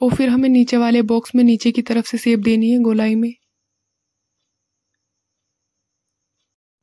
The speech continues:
बीच वाले center में जो हमें shape देनी है,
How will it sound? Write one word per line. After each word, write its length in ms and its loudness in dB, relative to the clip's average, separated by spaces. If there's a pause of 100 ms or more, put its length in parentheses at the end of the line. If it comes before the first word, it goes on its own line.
(380)
बीच 240 0
वाले 200 2
center 360 0
में 120 4
जो 140 -2
हमें 320 0
shape 280 0
देनी 280 2
है, 140 0